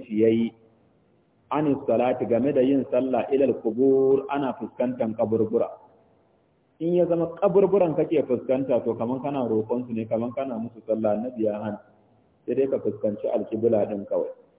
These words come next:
Kama sayati, kamar yadda bayani akan wannan zai zo a gaba, insha Allah.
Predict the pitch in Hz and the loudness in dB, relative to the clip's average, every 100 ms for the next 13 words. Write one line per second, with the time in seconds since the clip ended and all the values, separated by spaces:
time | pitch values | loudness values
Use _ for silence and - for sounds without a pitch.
0 | _ _ _ _ _ _ _ _ _ _ | _ _ _ _ _ _ _ _ _ _
1 | _ _ _ - 107 123 135 113 120 101 | _ _ _ -2 0 0 0 2 2 2
2 | - 104 107 110 131 131 113 107 113 135 | -2 -4 -2 0 0 2 2 4 4 4
3 | 151 135 - - 131 117 120 120 107 113 | 2 -2 -4 -2 0 2 0 0 -2 0
4 | 131 113 110 117 107 98 107 110 107 110 | 2 2 2 -2 0 0 0 0 -4 -2
5 | 113 110 95 92 92 - | 0 0 0 -6 -8 -10